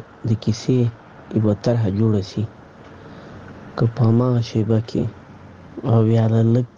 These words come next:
څه وروسته زه کیسه پیل کړم، ډېره ښه یې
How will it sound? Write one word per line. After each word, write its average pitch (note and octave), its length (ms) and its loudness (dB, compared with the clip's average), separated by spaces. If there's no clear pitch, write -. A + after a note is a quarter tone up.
څه - 100 -4
وروسته G#2+ 520 0
زه A2+ 80 4
کیسه - 300 -2
پیل A#2 260 2
کړم، A2 200 -2
ډېره A2+ 320 4
ښه - 160 -4
یې A#2 60 2